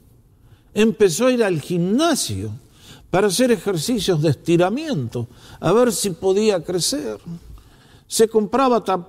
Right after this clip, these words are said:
zapatos de tacos más altos para parecer, ¡ah! Ahí,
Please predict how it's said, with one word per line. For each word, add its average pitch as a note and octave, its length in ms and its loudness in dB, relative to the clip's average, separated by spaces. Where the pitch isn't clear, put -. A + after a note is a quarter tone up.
zapatos G#3 600 0
de D#3+ 100 0
tacos G3+ 340 -2
más D3 280 2
altos F#3+ 640 0
para E3+ 260 0
parecer, F3+ 520 0
¡ah! D4 400 0
Ahí, F3+ 760 0